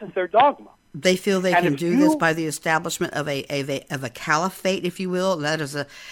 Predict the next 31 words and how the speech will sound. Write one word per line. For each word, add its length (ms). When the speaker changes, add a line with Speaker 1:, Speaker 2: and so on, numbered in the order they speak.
Speaker 2:
that 140
is 120
entirely 520
an 80
Speaker 1:
No, 100
it 20
has 100
Speaker 2:
Islamic 340
Speaker 1:
nothing, 120
Speaker 2:
state. 260
Speaker 1:
no, 120
a 120
caliphate 600
has 280
religious 520
connotations. 840
Speaker 2:
Okay. 180
Speaker 1:
isis 280
is 100
not 200
a 40
religious 420
organization, 720
and 140
neither 320
is 100
Hamas, 420
and 120
neither 280
is 80
Hezbollah. 460